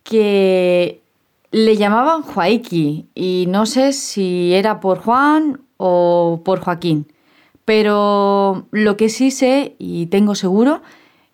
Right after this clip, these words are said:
es que la gente lo quería muchísimo y lo conocían mucho y mucha gente. He oído muchas historias sobre él, gracias a la gente y sobre todo por mi madre.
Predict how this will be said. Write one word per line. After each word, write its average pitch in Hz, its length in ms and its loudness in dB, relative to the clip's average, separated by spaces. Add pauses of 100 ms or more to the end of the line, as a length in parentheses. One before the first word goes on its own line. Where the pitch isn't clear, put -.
es - 160 -6
que 214 320 0
la 196 80 0
gente 202 840 0
lo 190 260 0
quería 180 260 0
muchísimo 262 720 0 (460)
y 175 280 -2
lo 165 140 0
conocían 202 760 -2
mucho 190 760 2 (120)
y 165 80 -4
mucha 175 320 -2
gente. 156 520 -4 (1400)
He 233 160 2
oído 254 340 4
muchas 220 480 2
historias 208 640 0
sobre 160 560 0
él, 151 260 -2 (840)
gracias 214 460 -2
a - 20 -2
la 220 80 0
gente 240 600 0
y 180 180 -2
sobre 175 220 -2
todo 190 240 0
por 175 140 -6
mi 156 120 0
madre. 147 400 -2